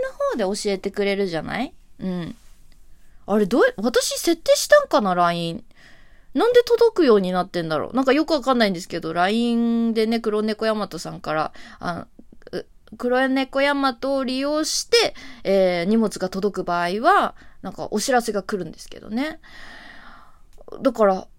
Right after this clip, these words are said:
「あれ？」とか言って思って、ユーアールエル見たら、案の定すっごい変な文字列だから。で、まあ、私もね、あの、西脇さんと同じようにこう調べてみたらさ、あの、ね、「こういう詐欺あるから気をつけてください」みたいな感じだったから、「あ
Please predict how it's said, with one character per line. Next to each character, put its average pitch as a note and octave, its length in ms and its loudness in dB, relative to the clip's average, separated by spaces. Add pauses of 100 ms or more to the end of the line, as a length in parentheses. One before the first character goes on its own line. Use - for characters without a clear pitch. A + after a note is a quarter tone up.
(100)
「あ D4+ 60 2
れ？」 F#4 140 4
と - 220 -18
か - 80 -8
言 - 80 -8
っ - 20 -20
て - 100 -12
思 E3+ 160 -8
っ E3 60 -12
て、 - 380 -10
ユ G#3 120 0
ー G#3+ 40 4
ア - 20 4
ー G#3+ 60 2
ル G#3+ 80 4
エ G#3 100 4
ル F#3 80 0
見 F3+ 140 -6
た E3+ 140 -2
ら、 E3 260 0
案 G3 240 -2
の F#3+ 100 0
定 E3 140 -6
す - 160 -10
っ - 40 -20
ご G#3 120 0
い F#3+ 40 0
変 F3+ 220 -4
な E3 100 -8
文 E3+ 200 -6
字 D#3+ 140 -8
列 D#3+ 260 -6
だ - 100 -10
か - 140 -12
ら。 F#3 480 0
で、 A3 280 2
ま A3+ 200 0
あ、 F#3 100 0
私 G#3 320 -2
も G3+ 140 -2
ね、 A3+ 280 0 (200)
あ F3+ 60 -8
の、 F3+ 160 -6
西 F#3+ 220 -4
脇 F#3+ 160 -4
さ F3+ 120 -8
ん D#3+ 80 -10
と E3+ 100 -8
同 E3+ 160 -6
じ E3+ 120 -10
よ E3+ 80 -6
う D#3+ 40 -8
に D#3+ 160 -12
こ - 140 -14
う E3+ 80 -8
調 F3+ 280 -4
べ E3 100 -10
て - 100 -18
み E3+ 120 -14
た - 120 -12
ら E3+ 80 -16
さ、 F3+ 360 -6 (540)
あ F#3+ 240 -2
の、 F3 480 -6 (1400)
ね、 A#3+ 200 -2
「こ G3 140 -4
う F#3+ 60 0
い - 20 0
う G#3 40 -2
詐 G3 180 -6
欺 F3 140 -8
あ F3 60 -4
る F3 120 -6
か - 120 -4
ら - 80 -8
気 - 120 -10
を D3+ 80 -10
つ - 80 -12
け - 100 -14
て - 100 -16
く - 100 -14
だ - 120 -10
さ - 120 -10
い」 - 120 -16
み - 60 -20
た - 80 -20
い - 40 -20
な - 80 -20
感 F#3 180 -8
じ G3 80 -10
だ G3 60 -10
っ - 40 -20
た - 100 -16
か G3+ 100 -14
ら、 - 200 -12
「あ - 80 0